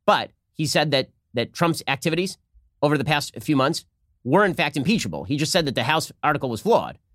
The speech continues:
So Chip Roy said that the House Democrats drafted articles which I think fall short and create issues with respect to what inciting a riot and inciting an insurrection look like. I think that is a problem. But apparently Chip Roy is bad because he didn't vote in favor of impeachment.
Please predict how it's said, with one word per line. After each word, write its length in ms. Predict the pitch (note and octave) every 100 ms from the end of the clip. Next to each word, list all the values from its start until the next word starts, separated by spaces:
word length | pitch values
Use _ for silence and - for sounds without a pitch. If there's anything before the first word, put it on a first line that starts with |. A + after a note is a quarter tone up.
| _ _
So 100 | -
Chip 200 | B2+ F3+
Roy 160 | D#3+ F3
said 220 | D#3 C#3+
that 120 | B2
the 100 | G#2
House 180 | G#2+ F3+
Democrats 380 | F3+ E3 C#3+ B2+
drafted 340 | D#3 D#3+ D#3
articles 360 | D3 C3+ C#3+ A#2+
which 160 | B2+ B2+
I 80 |
think 220 | A#2+ F#3+ -
fall 160 | C3
short 240 | - F#3+ F3
and 100 | C3
create 240 | C#3+ B2+
issues 380 | G3+ - G#2 G2 _ _
with 120 | - C#3
respect 320 | D#3+ F#3 E3
to 40 |
what 120 | D#3
inciting 340 | A#2+ - F3+ E3
a 40 |
riot 240 | C#3 D3 A2+
and 120 | B2+
inciting 260 | A#2 D#3
an 60 | C3+
insurrection 420 | C3 C#3+ C3 B2
look 160 | D3 -
like. 220 | A2+ - _ _
I 100 | B2
think 180 | C3+ F3
that 120 | C3
is 80 | A#2
a 40 |
problem. 460 | G#2+ G#3+ D3 E2+ - _ _ _ _ _ _ _ -
But 80 | D#3+
apparently 320 | E3 G3 D#3
Chip 200 | - D#3+
Roy 180 | C#3+ C#3
is 100 | A2+
bad 280 | G#3 G#2 F#2
because 240 | A2+ A#2
he 80 | C3+
didn't 180 | B2+ B2
vote 140 | B2
in 60 | G#2+
favor 320 | C3 A2+ A2+
of 220 | A#2 G#2
impeachment. 500 | - B2 F#3+ G2+ -